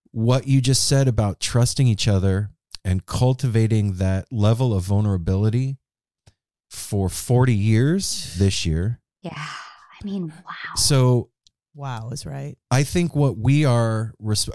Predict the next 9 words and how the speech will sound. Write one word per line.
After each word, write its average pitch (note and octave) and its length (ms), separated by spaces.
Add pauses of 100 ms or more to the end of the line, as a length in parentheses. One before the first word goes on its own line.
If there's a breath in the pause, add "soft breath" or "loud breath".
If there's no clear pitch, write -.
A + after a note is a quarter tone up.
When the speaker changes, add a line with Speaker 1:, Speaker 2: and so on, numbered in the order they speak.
Speaker 1:
part, D3 300
at A#2 180
least E3 240
myself, G#2 560
what G#2 140
I'm A#2+ 200
responding F#2+ 640
to F#2+ 300
now F2+ 580